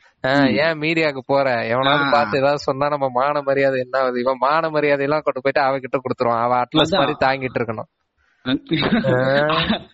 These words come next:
Speaker 1: இவன்,
Speaker 2: கரெக்ட்,
Speaker 1: இவன்,
Speaker 2: கரெக்ட்.
Speaker 1: இவன் நல்லா சோறு போட்டு எரும மாடு மாதிரி ஒருத்தனை வளர்த்து வச்சிருப்பான். ஓகேவா?
Speaker 2: ம்.
Speaker 1: அவனை நல்லா
Speaker 2: ஆ.
Speaker 1: ஊர் பொறுக்க விட்டுருவான்.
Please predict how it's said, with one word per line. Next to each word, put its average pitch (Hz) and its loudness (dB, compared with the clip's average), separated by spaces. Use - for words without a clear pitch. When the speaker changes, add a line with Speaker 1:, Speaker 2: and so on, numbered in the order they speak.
Speaker 1:
இவன், 156 4
Speaker 2:
கரெக்ட், 185 2
Speaker 1:
இவன், 170 2
Speaker 2:
கரெக்ட். 165 -4
Speaker 1:
இவன் 165 4
நல்லா 170 0
சோறு 170 0
போட்டு 175 0
எரும 170 0
மாடு 151 0
மாதிரி 147 0
ஒருத்தனை 135 0
வளர்த்து 123 0
வச்சிருப்பான். 113 -2
ஓகேவா? 120 2
Speaker 2:
ம். 135 6
Speaker 1:
அவனை 147 2
நல்லா 151 2
Speaker 2:
ஆ. 170 2
Speaker 1:
ஊர் 165 2
பொறுக்க 143 -2
விட்டுருவான். 117 0